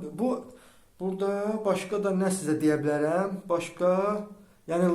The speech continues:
lazım olanlardan deyirəm. Yəni, açıq-açıq, yəni, daha hamısını burada açıqlamağa ehtiyac yoxdur.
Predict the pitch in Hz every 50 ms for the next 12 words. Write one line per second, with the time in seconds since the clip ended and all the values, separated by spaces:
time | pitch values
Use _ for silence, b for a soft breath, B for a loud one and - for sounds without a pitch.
0 | 175 196 196 196 190 226 220 214 196 196 190 185 190 190 185 185 202 196 180 170
1 | 160 156 175 185 202 185 180 180 - 208 185 180 175 175 - 202 190 - 180 175
2 | 170 170 180 180 175 175 175 175 190 190 185 - 180 170 160 160 156 175 170 170
3 | 165 - B B B B B B 160 160 156 156 - - 170 160 156 165 170 175
4 | 165 170 - 170 - - 170 165 156 - - 139 120 -